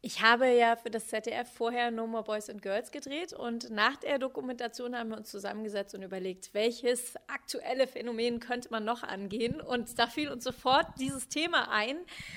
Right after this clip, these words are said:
weil es eben zum jetzigen Zeitpunkt in unserer gefühlten Wahrnehmung sehr aktuell war und, äh, auf jeden Fall ein Thema war, dem wir uns alle unbedingt nähern wollten.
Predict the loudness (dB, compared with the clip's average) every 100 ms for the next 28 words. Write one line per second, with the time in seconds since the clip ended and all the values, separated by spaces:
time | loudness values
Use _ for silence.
0 | -2 4 6 4 -2 -4 -4 -4 -8 -10
1 | -14 -16 -8 0 2 2 -2 -8 -2 0
2 | 0 -2 -6 -6 -4 -4 -4 -2 -2 -2
3 | 2 4 4 2 2 4 4 0 -4 -6
4 | 0 0 2 2 -2 -8 -16 -6 -6 -2
5 | -2 2 2 2 2 4 2 0 -4 -6
6 | -6 -2 -2 -2 -2 -2 -2 -4 -4 -2
7 | -2 2 2 2 -2 -2 -2 -4 -4 0
8 | 0 0 -2 -4 -4 -4 -4 -6 -10 -10
9 | -10 -12 -16